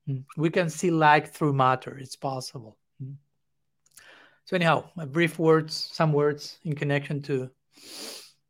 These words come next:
this, some of the classical Gaudiya misunderstanding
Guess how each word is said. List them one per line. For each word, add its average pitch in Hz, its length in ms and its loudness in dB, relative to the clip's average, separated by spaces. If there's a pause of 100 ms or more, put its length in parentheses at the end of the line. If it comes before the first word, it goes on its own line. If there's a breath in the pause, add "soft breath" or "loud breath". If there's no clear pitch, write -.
(180)
this, 151 300 -2 (260)
some 233 240 8
of 165 140 4
the 160 80 0
classical 151 580 4
Gaudiya 143 340 2
misunderstanding 135 1000 -4